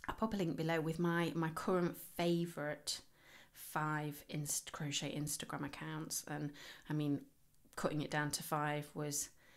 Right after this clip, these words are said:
certainly tricky, so, um, please do check it out, and, uh, I'd love to hear your, your favourite Instagram accounts. Um,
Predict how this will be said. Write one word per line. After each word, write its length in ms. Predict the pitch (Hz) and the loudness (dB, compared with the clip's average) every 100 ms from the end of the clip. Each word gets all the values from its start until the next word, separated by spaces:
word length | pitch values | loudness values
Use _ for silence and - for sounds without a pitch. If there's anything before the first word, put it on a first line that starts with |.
| - - - | -20 -20 -8
certainly 420 | - 151 139 147 | -4 -2 -2 -2
tricky, 600 | 143 - 156 - - 143 | -2 -4 -6 -6 -4 -4
so, 220 | 147 - 151 | -2 -2 -2
um, 560 | 151 156 151 151 156 - - | -4 -2 -2 -2 -4 -6 -6
please 200 | - 160 | -2 -2
do 180 | 160 156 | 0 -2
check 300 | 156 156 - | -2 -6 -6
it 60 | - | -2
out, 360 | 156 156 - | 0 0 0
and, 300 | 156 156 147 | 0 0 0
uh, 260 | 156 156 156 - | 0 0 0 -4
I'd 140 | - | -2
love 180 | 156 - | -2 -2
to 80 | 151 | -4
hear 200 | 143 151 | -2 -2
your, 380 | 160 151 156 160 | -2 -2 -2 -2
your 120 | 165 | -4
favourite 540 | 160 160 151 - - 160 | -4 -6 -6 -6 -6 -4
Instagram 380 | 156 - 160 | -4 -6 -6
accounts. 560 | 160 - 180 175 - - 175 | -8 -8 -6 -6 -4 -4 -4
Um, 220 | 160 | -4